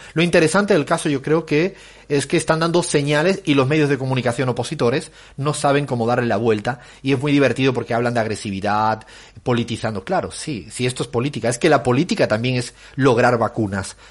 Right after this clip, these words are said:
¿Cómo que no? Si esto es política, ¿qué, qué se imaginan? ¿Que cómo se hace esto? ¿Como Israel,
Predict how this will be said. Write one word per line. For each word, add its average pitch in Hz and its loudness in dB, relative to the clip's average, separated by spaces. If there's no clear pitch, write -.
¿Cómo 190 2
que 117 -2
no? 104 -6
Si - -4
esto 156 0
es - -4
política, 147 -2
¿qué, 160 2
qué 190 2
se 180 2
imaginan? 110 0
¿Que 127 0
cómo 156 4
se 160 6
hace 131 4
esto? 110 -2
¿Como 131 2
Israel, 135 6